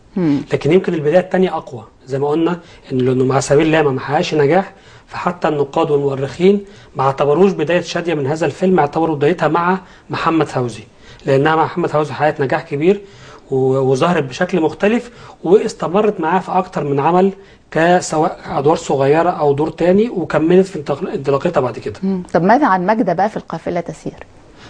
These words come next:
Speaker 2: نفس الكلام، ما-، ماجدة ظهرت في القافلة تسير، لكن لأنه برضو العمل ما اتشافش بشكل جيد، اعتبروا بدايتها في شك-، بشكل آخر بعد كده بشوية.
Speaker 1: نعم، نعم.
Speaker 2: يعني
Speaker 1: طب
Speaker 2: دايمًا البداية لما بتكون ضعيفة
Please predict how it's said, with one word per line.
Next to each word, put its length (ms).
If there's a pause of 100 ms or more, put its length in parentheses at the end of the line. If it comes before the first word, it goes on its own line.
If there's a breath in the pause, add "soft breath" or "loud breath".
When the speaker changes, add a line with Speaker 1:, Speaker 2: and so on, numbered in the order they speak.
(160 loud breath)
Speaker 2:
نفس 260
الكلام، 300
ما-، 260
ماجدة 320
ظهرت 260
في 80
القافلة 380
تسير، 340
لكن 300
لأنه 260
برضو 320
العمل 300
ما 80
اتشافش 320
بشكل 300
جيد، 220 (280 loud breath)
اعتبروا 460
بدايتها 600 (240)
في 140
شك-، 220
بشكل 400
آخر 380 (320 loud breath)
بعد 260
كده 220
بشوية. 320 (240)
Speaker 1:
نعم، 300 (180)
نعم. 240 (100)
Speaker 2:
يعني 160
Speaker 1:
طب 60
Speaker 2:
دايمًا 180
البداية 380
لما 180
بتكون 280
ضعيفة 380